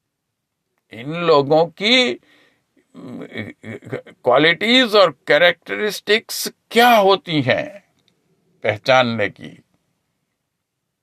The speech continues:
इसके बारे में भी कुछ चिंतन करेंगे।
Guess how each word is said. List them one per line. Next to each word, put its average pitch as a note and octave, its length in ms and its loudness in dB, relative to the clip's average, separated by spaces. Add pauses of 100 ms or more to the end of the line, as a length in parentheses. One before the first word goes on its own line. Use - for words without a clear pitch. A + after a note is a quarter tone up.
(960)
इसके C3+ 260 -8
बारे C3 280 4
में A2+ 200 -2
भी G2 100 -8
कुछ - 380 -14
चिंतन D#2 480 -10
करेंगे। C#2+ 520 -12